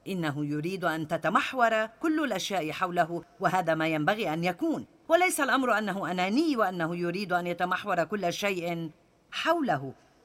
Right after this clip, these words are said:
نحن خلقنا لله، نحن خلقنا لمسرته، وما خلقنا له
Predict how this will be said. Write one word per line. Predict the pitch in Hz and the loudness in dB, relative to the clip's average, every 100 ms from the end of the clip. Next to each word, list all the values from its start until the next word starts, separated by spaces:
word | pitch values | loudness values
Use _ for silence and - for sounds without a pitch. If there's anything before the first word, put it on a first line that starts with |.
| _ - | _ -4
نحن | 254 320 - 277 262 262 | 2 2 2 -2 0 -2
خلقنا | - 143 247 277 415 - 233 196 196 - - - | -6 -6 0 2 2 0 0 0 -2 -6 -20 -8
لله، | 165 165 160 143 113 - _ _ _ 262 | -4 0 2 2 0 -14 _ _ _ 0
نحن | 262 - 247 226 | 0 0 -4 -4
خلقنا | 247 262 277 381 302 233 208 - - | -2 0 2 2 0 0 -2 -6 -10
لمسرته، | 151 170 151 143 170 185 156 139 - 110 - _ _ _ _ _ - | -4 -2 -2 -2 0 0 0 -2 -4 -14 -16 _ _ _ _ _ -4
وما | 214 214 247 339 | 2 4 4 0
خلقنا | - 196 277 339 339 330 | -2 -2 -2 0 0 4
له | 320 262 175 170 | 4 2 -2 -6